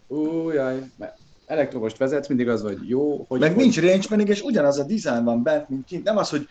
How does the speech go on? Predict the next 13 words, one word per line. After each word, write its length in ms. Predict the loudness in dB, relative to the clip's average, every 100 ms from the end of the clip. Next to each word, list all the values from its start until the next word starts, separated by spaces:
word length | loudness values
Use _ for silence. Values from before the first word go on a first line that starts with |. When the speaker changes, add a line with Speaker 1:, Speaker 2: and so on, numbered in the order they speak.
| -18 -2
Speaker 2:
olyan, 280 | 4 4 4
mint 180 | 0 -2
a, 200 | -4 -10 -14
mit 160 | -8 -2
én 60 |
tudom, 160 | -2 0
az 100 | 2
Opel 260 | 4 6 4
Mokka, 260 | 2 0
hogy 120 | -2
kintről, 380 | -2 -6 -4 -6 -2
ó, 500 | 4 4 6 2 0
vizor, 520 | -4 -2 -2 0